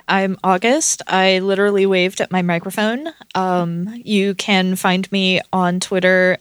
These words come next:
at Harpydora. Uh, you can find, uh, other podcasts that I do, um,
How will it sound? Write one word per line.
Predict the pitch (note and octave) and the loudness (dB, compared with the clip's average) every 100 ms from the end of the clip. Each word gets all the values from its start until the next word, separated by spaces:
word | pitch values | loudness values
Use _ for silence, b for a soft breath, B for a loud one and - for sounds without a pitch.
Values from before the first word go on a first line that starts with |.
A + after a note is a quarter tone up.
| - | -2
at | E3+ E3+ | -2 -2
Harpydora. | - A3 A3 G#3 G#3 G3+ G3+ G3+ G#3+ b b b - | -2 -2 -2 0 2 4 4 2 -2 b b b -6
Uh, | E3+ E3+ | -4 -4
you | F3 F3+ | -4 -4
can | G3 F3+ | -4 -2
find, | F3+ F3 F3 F3 - - - | 0 2 0 -2 -8 -10 -2
uh, | E3+ E3 E3 E3+ _ _ _ _ _ - | 0 2 0 -4 _ _ _ _ _ 0
other | F#3+ F#3+ F#3 | 2 2 0
podcasts | - F3+ - F3+ F3 - - | 0 0 0 -2 0 -2 -2
that | F3+ F3 | 0 2
I | F3 | 2
do, | F3+ F3 F3 E3+ F3+ b b b - | 0 0 0 -2 -6 b b b -4
um, | F3 E3 E3 D#3+ F#3+ | 0 0 0 -4 -8